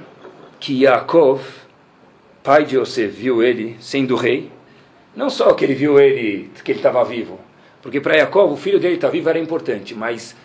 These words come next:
não menos importante do que isso, era ver que um filho Yehudi dele tava vivo. Mitzrayim é chamado a terra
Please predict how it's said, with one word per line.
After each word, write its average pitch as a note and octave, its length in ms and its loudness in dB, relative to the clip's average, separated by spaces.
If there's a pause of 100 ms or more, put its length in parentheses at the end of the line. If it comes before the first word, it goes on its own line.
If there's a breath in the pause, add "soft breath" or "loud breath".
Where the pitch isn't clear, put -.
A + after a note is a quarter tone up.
(100)
não G3+ 320 -4
menos D3+ 440 -2
importante B2+ 420 -10
do A2 100 -16
que B2+ 140 -14
isso, D#3+ 440 -10 (260 loud breath)
era C3 160 -4
ver D#3 180 -4
que E3 120 -8
um B2+ 100 -6
filho F#3 400 -6
Yehudi D3 640 2
dele A#3 640 4
tava C#3 240 4
vivo. F#2+ 280 -8 (580)
Mitzrayim F3+ 760 2
é E3 60 0
chamado E3+ 340 2
a D3+ 80 4
terra F3+ 680 2